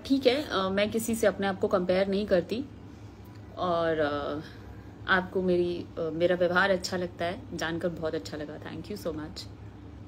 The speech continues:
दीपक सिंह जी, मैं अच्छी हूँ। नीरज शुक्ला जी, <clears throat> hello।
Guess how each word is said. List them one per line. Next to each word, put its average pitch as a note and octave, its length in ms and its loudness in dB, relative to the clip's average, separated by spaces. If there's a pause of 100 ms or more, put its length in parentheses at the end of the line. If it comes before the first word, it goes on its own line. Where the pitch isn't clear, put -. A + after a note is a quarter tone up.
(1800)
दीपक F#3 420 0
सिंह F3+ 280 2
जी, F3 160 0
मैं E3+ 140 4
अच्छी D#3 320 -2
हूँ। E3 300 0 (920)
नीरज F3+ 400 4
शुक्ला F#3+ 480 0
जी, D#3+ 360 -2 (460)
<clears throat> - 100 -12
hello। F3+ 680 4